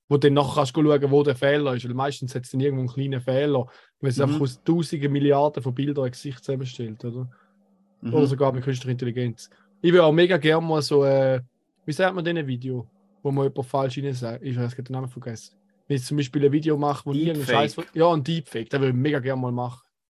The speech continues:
Speaker 2: Okay, also jetzt, was ihr seht, da habe ich vorher mal erstellt.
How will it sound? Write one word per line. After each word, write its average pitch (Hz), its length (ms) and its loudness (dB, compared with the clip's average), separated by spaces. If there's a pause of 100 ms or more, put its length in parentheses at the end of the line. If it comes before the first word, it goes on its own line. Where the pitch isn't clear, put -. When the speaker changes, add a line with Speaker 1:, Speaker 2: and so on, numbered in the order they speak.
(1700)
Speaker 2:
Okay, 151 400 -2
also 135 220 0
jetzt, 160 440 -4
was 151 140 0
ihr 185 320 -2
seht, 151 640 -4 (160)
da 127 100 2
habe 147 160 4
ich 160 80 -4
vorher 143 300 2
mal 127 180 -2
erstellt. 127 580 -6